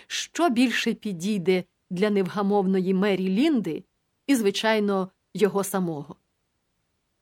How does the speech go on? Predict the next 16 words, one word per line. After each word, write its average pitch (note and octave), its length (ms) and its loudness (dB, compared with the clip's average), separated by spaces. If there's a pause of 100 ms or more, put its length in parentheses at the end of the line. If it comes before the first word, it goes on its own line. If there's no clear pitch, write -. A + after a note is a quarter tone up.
(1200)
Я D4 200 4
подалася F4+ 520 4
з - 80 -8
курсів, F#4 440 2
навіть E4+ 320 2
не D#4 100 2
сповістивши D4 680 -2
про C4 180 -2
приїзд A#3 380 0
Майка C#4 340 0
Даригу, G3+ 600 -2
хоча A#3+ 300 -12
це - 160 -6
її A3 280 -2
не G3+ 100 -4
стосувалося. D#3+ 840 -10